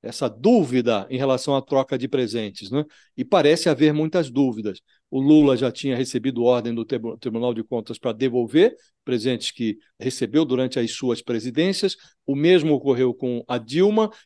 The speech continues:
e agora com Bolsonaro. Então, acho que era preciso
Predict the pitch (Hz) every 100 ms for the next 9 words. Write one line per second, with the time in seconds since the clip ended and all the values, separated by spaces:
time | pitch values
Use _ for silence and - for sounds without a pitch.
0 | - 233 151 151 170 175 _ _ _ 170
1 | 160 170 170 180 147 123 113 - _ _
2 | 156 170 175 - 131 - - 147 139 -
3 | 139 131 147 143 131 107